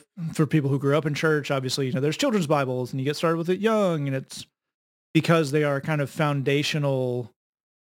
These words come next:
stories to our culture. They,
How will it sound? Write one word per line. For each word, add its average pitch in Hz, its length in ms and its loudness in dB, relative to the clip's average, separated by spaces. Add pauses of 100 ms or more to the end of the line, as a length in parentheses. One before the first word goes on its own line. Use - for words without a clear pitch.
(120)
stories 151 1200 0
to 147 160 -2
our 120 180 -2
culture. 135 920 -2 (540)
They, 147 260 4